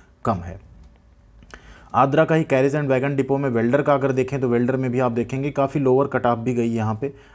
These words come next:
And अनरिजर्व कैटेगरी में भी आप देखें तो ओबीसी, एससी सभी यहाँ पे सिलेक्ट हुए हैं। And बावन परसेंट तक पे भी एससी कट-, एसटी कैटेगरी में सिलेक्शन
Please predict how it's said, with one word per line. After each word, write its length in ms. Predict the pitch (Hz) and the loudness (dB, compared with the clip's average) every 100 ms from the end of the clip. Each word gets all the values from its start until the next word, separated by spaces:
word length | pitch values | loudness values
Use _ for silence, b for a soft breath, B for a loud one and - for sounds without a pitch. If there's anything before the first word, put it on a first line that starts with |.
| - | -4
And 120 | 120 | -4
अनरिजर्व 380 | 127 120 123 131 | 0 2 2 2
कैटेगरी 380 | 127 120 120 120 | 0 0 0 0
में 160 | 127 120 | -2 0
भी 80 | |
आप 120 | 123 113 | 0 0
देखें 280 | 110 107 127 | -4 -4 -6
तो 80 | |
ओबीसी, 440 | 117 110 120 120 127 | -4 -4 -4 -4 -4
एससी 260 | 107 - | -4 -6
सभी 300 | 110 131 135 | -4 -2 0
यहाँ 180 | 127 113 | 0 0
पे 100 | 113 | -2
सिलेक्ट 380 | 107 107 110 - | -4 -4 -6 -6
हुए 140 | 113 | -6
हैं। 200 | 113 147 B B B 120 | -4 -6 B B B -6
And 200 | 135 117 | -2 2
बावन 320 | 127 147 143 | 2 2 -4
परसेंट 300 | 110 135 123 | -6 -6 -4
तक 140 | 120 123 | -4 -4
पे 80 | |
भी 120 | 120 127 | -2 -2
एससी 260 | 107 - | -2 -6
कट-, 280 | 113 107 - | -6 -8 -8
एसटी 220 | 101 123 | -8 -6
कैटेगरी 340 | 110 104 107 110 | -6 -4 -4 -4
में 100 | 113 | -4
सिलेक्शन 480 | 107 101 - 120 | -6 -6 -8 -10